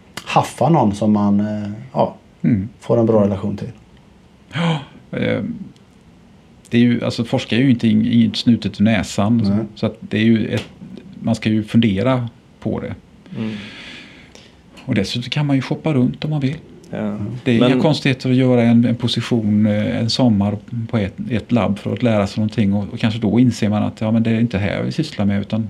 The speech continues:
Speaker 2: så kommer man i kontakt med någon annan forskningsgrupp som finns i närheten, va? Det är,
Speaker 3: Ja.
Speaker 2: det är ju lite så.
Speaker 3: Men om vi tar dig, liksom, du, du har ju kommit långt inom det här, du har gjort det här stort i ditt liv, men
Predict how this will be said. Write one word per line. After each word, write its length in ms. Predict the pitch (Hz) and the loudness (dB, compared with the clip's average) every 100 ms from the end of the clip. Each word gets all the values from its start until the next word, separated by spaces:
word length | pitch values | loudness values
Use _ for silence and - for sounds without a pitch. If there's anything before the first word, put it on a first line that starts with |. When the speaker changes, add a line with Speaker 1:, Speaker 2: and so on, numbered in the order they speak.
| 107 | -6
Speaker 2:
så 80 | 117 | -6
kommer 180 | 127 | 0
man 80 | 127 | 2
i 20 | |
kontakt 340 | 127 123 127 - | 2 -2 -2 2
med 80 | 123 | 2
någon 80 | 110 | 2
annan 140 | 92 | 0
forskningsgrupp 600 | 127 120 - 98 - 117 | -2 -2 -4 -4 -4 -4
som 100 | - | -2
finns 220 | 117 117 | -2 -2
i 40 | 117 | 0
närheten, 460 | 117 104 98 104 | -2 -4 -8 -10
va? 100 | 101 - | -10 -10
Det 140 | 117 113 | -12 -12
är, 100 | 104 - - - | -12 -18 -20 -8
Speaker 3:
Ja. 180 | 107 90 - | -4 -4 -4
Speaker 2:
det 60 | 101 | -6
är 40 | |
ju 80 | 78 | -4
lite 200 | - 127 | -8 -10
så. 160 | - 120 - - - - | -12 -16 -20 -20 -16 -4
Speaker 3:
Men 140 | 107 | 0
om 60 | 117 | 2
vi 100 | 113 | 2
tar 180 | 113 | 2
dig, 340 | 107 123 113 95 98 - | 2 2 0 -4 -12 -10
liksom, 260 | 104 101 101 | -10 -6 -2
du, 160 | 107 104 | -2 0
du 120 | 113 | 2
har 80 | 113 | 4
ju 120 | 110 | 2
kommit 260 | - 95 95 | 0 -4 -6
långt 300 | 95 - - | -8 -8 -8
inom 140 | - | -6
det 80 | 87 | -6
här, 80 | 95 | -4
du 60 | |
har 80 | 101 | -2
gjort 220 | 92 90 | -2 -6
det 60 | - | -10
här 220 | 98 - - - - - - | -10 -12 -14 -14 -12 -12 -10
stort 460 | - 107 - - | -6 -6 -6 -10
i 60 | 71 | -10
ditt 220 | - - | -8 -2
liv, 260 | 113 101 - | -2 -2 -10
men 280 | 107 104 | -10 -8